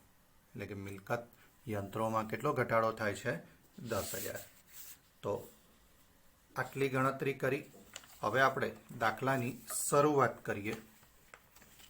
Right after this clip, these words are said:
તો સૌથી પહેલું સ્ટેપ આપણું હતું કે ખાતાની બાકીઓ. તો મૂડી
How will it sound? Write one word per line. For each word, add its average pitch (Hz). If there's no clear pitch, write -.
તો 151
સૌથી 131
પહેલું 117
સ્ટેપ 135
આપણું 139
હતું 139
કે 135
ખાતાની 123
બાકીઓ. 117
તો 107
મૂડી 113